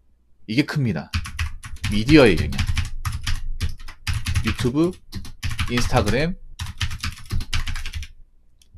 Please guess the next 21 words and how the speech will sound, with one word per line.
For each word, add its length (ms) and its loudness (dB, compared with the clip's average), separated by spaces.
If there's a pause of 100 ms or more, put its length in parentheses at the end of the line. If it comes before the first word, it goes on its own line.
(160)
드라마. 340 -2 (2250)
예. 220 -14 (1200)
이게 340 12
뭐 180 8
유튜브만 580 6
문제가 260 2
있다, 140 -2
인스타그램 540 4
문제 200 -2
있다, 380 -6
드라마가 360 6
문제가 280 0
있느냐, 260 -2
세 180 4
개 60 10
다 120 12
문제가 280 4
있어요. 240 -12 (1000)
세 160 4
개 100 8
다. 320 8